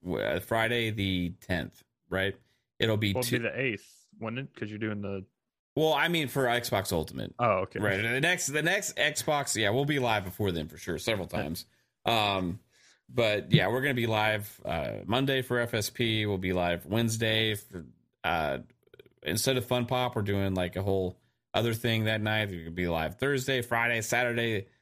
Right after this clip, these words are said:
Speaker 1: Sunday, Monday, like, every day that this, this coming week. Um, it's gonna be insane. It's gonna be a blast. Um,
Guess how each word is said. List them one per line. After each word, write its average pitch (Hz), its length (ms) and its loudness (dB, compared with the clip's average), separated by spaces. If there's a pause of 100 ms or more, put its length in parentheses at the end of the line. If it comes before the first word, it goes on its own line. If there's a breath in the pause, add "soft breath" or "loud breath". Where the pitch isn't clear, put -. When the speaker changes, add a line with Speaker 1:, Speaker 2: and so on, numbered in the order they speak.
(320)
Speaker 1:
Sunday, 131 600 2
Monday, 123 920 0 (160)
like, 92 260 0 (1080)
every 127 220 2
day 113 240 2
that 87 260 -2 (120)
this, 98 180 -2 (180)
this 104 160 -4
coming 95 300 2
week. 82 240 0 (240)
Um, 92 380 2 (640)
it's 101 120 2
gonna 113 140 2
be 95 180 4
insane. 87 440 0
It's - 120 -6
gonna 101 100 0
be 90 40 4
a 85 40 0
blast. 78 640 -2 (220)
Um, 82 540 0